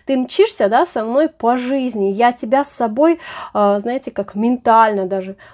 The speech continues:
ношу, вожу, показываю". Ой, знаете, из потока еще идет информация. М,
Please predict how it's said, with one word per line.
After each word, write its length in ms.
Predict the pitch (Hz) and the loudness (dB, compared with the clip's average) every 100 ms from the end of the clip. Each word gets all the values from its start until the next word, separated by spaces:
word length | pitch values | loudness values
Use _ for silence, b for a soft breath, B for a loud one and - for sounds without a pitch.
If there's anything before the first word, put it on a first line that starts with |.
| - | -10
ношу, 560 | 226 247 - 277 262 220 | -6 -4 -6 -8 -6 -2
вожу, 480 | 208 240 220 240 | 0 0 -2 -4
показываю". 600 | 226 277 240 226 226 202 - | 0 0 2 2 2 -2 0
Ой, 200 | 240 202 | 0 0
знаете, 340 | 226 302 320 | 0 -2 -2
из 100 | - | -6
потока 400 | 220 208 294 339 | -6 -2 -2 -2
еще 200 | 208 - | -6 -6
идет 200 | 202 202 | -8 -6
информация. 680 | 208 214 208 196 190 202 - - | -8 -6 -4 -4 -2 -4 -4 -8
М, 540 | 208 208 208 196 | -4 -2 -2 -2